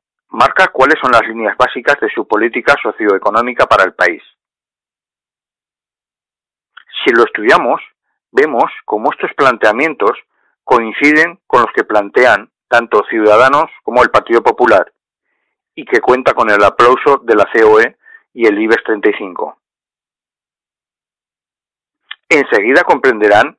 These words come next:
el nulo interés del Partido Socialista para un gobierno con Podemos, y entenderán mejor el paripé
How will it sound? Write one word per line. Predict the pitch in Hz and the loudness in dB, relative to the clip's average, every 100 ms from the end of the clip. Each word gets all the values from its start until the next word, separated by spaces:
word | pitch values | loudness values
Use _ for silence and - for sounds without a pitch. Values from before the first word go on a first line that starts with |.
| _ | _
el | - 107 | -6 -4
nulo | 117 151 165 | -2 0 0
interés | 151 120 135 - | 2 2 2 2
del | 113 | -2
Partido | - 95 120 143 | -2 -2 0 0
Socialista | 147 143 131 139 - 151 - _ _ _ | 0 0 0 -2 0 0 -2 _ _ _
para | 113 113 | 0 2
un | 131 143 | 2 2
gobierno | 131 127 131 143 | 2 2 4 4
con | - 110 | 2 0
Podemos, | 113 117 98 82 - _ _ _ _ _ _ - | 2 2 0 -8 -12 _ _ _ _ _ _ -4
y | 151 | -2
entenderán | 127 120 107 110 151 | 0 -2 2 2 2
mejor | 156 139 139 | 0 2 2
el | 120 - | 0 0
paripé | 104 101 - | -2 0 -2